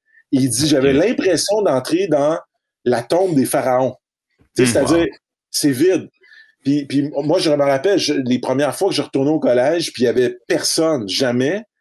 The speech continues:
Speaker 2: Hmm.
Speaker 1: Il y avait quelque chose de troublant là-dedans. Là,
Speaker 3: Hmm.
Speaker 1: donc, on est devenu un petit peu plus fictif,
Speaker 2: Hmm.
Speaker 1: déjà, parce que quelque part, on n'est plus vraiment tout à fait là. Il faut utiliser notre mémoire,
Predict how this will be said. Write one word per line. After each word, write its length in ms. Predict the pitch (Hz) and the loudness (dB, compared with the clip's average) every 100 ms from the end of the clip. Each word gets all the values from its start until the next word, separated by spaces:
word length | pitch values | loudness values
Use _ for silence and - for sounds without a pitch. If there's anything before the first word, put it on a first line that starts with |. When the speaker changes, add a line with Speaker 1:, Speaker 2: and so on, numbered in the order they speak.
| _ - | _ -8
Speaker 2:
Hmm. 80 | |
Speaker 1:
Il 60 | 104 | -2
y 20 | |
avait 100 | 120 | 0
quelque 180 | 143 165 | 0 -2
chose 200 | 240 269 | 0 0
de 80 | 160 | 0
troublant 440 | - 147 139 160 160 | -2 -2 0 0 0
là-dedans. 360 | 101 98 98 - _ _ _ _ _ _ | -2 -4 -6 -8 _ _ _ _ _ _
Là, 120 | 139 | 0
Speaker 3:
Hmm. 80 | - | 0
Speaker 1:
donc, 220 | 156 160 | 0 0
on 140 | 170 170 | 0 0
est 80 | 233 | 2
devenu 260 | 202 208 | 0 2
un 60 | 311 | 0
petit 140 | - - | -2 -4
peu 140 | 196 | -2
plus 140 | 262 | -2
fictif, 760 | 302 - - - 208 208 - - - - - - | -2 -4 -6 -4 -2 -2 -4 -14 -18 -20 -10 -6
Speaker 2:
Hmm. 100 | 123 | 2
Speaker 1:
déjà, 420 | 320 294 220 190 294 - - - - | 2 4 2 0 -2 -10 -20 -8 -4
parce 160 | 147 | -2
que 80 | 180 | -2
quelque 340 | 156 214 208 180 | 0 -2 0 0
part, 440 | 196 214 254 269 - 156 | 0 0 0 -4 -6 0
on 160 | 156 | 2
n'est 180 | 165 160 | 2 -2
plus 200 | - 269 | 0 0
vraiment 340 | 208 165 156 220 | 2 0 0 -4
tout 180 | - | -4
à 80 | 175 | -4
fait 200 | 151 175 | 0 2
là. 320 | 139 135 131 - _ _ _ _ | 4 4 0 -6 _ _ _ _
Il 100 | 135 123 | -8 -8
faut 500 | - 208 240 285 - _ - | -2 0 0 -2 -8 _ -4
utiliser 460 | 151 - 139 220 | -4 -2 -2 0
notre 260 | 196 151 147 | -2 -2 0
mémoire, 760 | 151 143 143 156 190 233 226 | 2 2 2 2 0 -2 -8